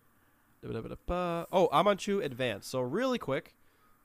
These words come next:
um, Amanchu is made by the same people who made Aria, the goat Iyashikei anime. And Amanchu is also very good. It's not as good as Aria, but it's, it's like,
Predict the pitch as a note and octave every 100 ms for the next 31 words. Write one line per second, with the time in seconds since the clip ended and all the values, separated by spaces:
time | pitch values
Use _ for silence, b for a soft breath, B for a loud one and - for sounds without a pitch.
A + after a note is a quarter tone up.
0 | _ C3 B2 B2 A#2+ B2 - C#3 D3+ -
1 | D3 C#3+ C3 A#2 B2 B2 B2 A#2+ A#2 A2+
2 | A2 B2+ B2+ A#2+ A#2+ A#2 - D#3+ D#3 B2+
3 | D3 - _ _ _ _ _ _ _ -
4 | A2+ A2+ - A2+ G#2+ F#3+ F3 E3 - -
5 | - C3 C3 B2 B2 C3 A#2+ A2+ C3 A#2+
6 | G#2+ A#2 - b b b - B2 D3 F3+
7 | E3 E3 D3+ C#3+ C#3+ C3+ B2 C3 C3 B2
8 | A#2 C3 A#2+ A#2 A#2 A2+ A2+ A2 A2+ A2
9 | - - A#2 A2+ A#2 A2 G#2+